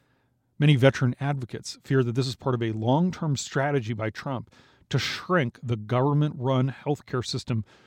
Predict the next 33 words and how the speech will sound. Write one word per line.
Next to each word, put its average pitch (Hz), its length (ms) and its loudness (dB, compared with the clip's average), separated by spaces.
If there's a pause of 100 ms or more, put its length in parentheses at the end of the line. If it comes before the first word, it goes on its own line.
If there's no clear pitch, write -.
(420)
for 131 100 -2
men 139 200 4
and 123 160 4
women 117 380 2
who 131 60 0
have 113 120 -2
served 123 320 0
our 117 80 2
country 123 520 -6 (640)
in 113 120 0
uniform. 117 500 0 (800)
And 123 120 -2
that's 143 200 0
the 151 100 -2
big 127 200 2
idea. 110 360 0 (760)
Here 196 220 8
are 175 140 8
three 180 300 2
other 139 220 4
headlines 127 540 2
that 131 140 -4
should 131 160 -4
be 139 120 6
on 131 140 6
your 127 120 4
radar 123 380 6
this 120 180 2
Pearl 147 320 4
Harbor 127 320 0
Day. 127 280 4 (840)
Number 139 240 2
one, 135 460 4